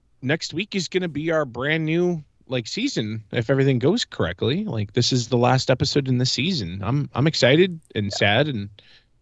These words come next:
Speaker 1: everything
Speaker 2: Well,
Speaker 1: above.
Speaker 2: yeah, we started this almost a year ago. Our first episode was on June tenth of twenty twenty-two. So if all goes to plan, our next episode will be on the eighth, which is pretty dang close. So we'll just categorize that as the start of season two.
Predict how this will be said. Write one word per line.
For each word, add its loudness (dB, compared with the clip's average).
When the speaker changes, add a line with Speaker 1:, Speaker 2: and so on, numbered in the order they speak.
Speaker 1:
everything 4
Speaker 2:
Well, 4
Speaker 1:
above. -4
Speaker 2:
yeah, -6
we -6
started -2
this -4
almost -4
a -4
year -2
ago. -6
Our -4
first -4
episode -4
was -8
on -4
June -4
tenth -8
of -12
twenty -8
twenty-two. -8
So -6
if -12
all -4
goes -8
to -16
plan, -8
our -4
next -4
episode -6
will -2
be -4
on -6
the -10
eighth, -8
which -12
is -10
pretty -8
dang -4
close. -8
So -12
we'll -8
just -12
categorize -8
that -6
as -12
the -16
start -8
of -12
season -10
two. -10